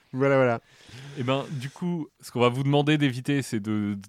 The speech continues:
Speaker 2: dresser de la confiture un portrait au vitriol.
Speaker 1: <laughs> Ah, pas mal.
Speaker 2: Ah, ah.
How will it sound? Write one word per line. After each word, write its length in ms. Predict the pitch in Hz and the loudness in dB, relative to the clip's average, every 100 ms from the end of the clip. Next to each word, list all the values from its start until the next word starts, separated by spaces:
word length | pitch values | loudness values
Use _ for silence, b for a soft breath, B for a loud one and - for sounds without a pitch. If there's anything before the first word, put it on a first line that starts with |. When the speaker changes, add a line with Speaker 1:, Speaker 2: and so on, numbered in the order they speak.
| - | -16
Speaker 2:
dresser 480 | - 120 139 - 160 | -6 0 2 2 -2
de 100 | 120 | 0
la 140 | 107 | -2
confiture 480 | - 120 127 - 147 | -4 -4 -4 -4 -4
un 80 | 101 | -4
portrait 380 | 117 - - 135 | -4 -8 -4 -2
au 100 | 110 | -2
vitriol. 640 | 107 - 135 208 160 101 - | -4 -4 -2 0 0 -2 0
Speaker 1:
<laughs> 440 | 175 - - 196 214 | 0 0 2 2 6
Ah, 320 | 262 269 190 | 8 8 6
pas 80 | 139 | 4
mal. 340 | 170 220 208 | 2 2 2
Speaker 2:
Ah, 180 | 131 202 | 2 2
ah. 60 | 160 | 0